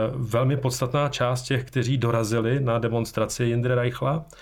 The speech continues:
tak, eh, tam dorazila právě s tím, že řekli: „Já tam nejdu za Reichla.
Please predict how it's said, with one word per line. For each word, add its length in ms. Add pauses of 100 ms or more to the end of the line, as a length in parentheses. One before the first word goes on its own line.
(340)
tak, 400
eh, 1300
tam 160
dorazila 400
právě 380
s 100
tím, 260
že 120
řekli: 480
„Já 260
tam 220
nejdu 280
za 140
Reichla. 440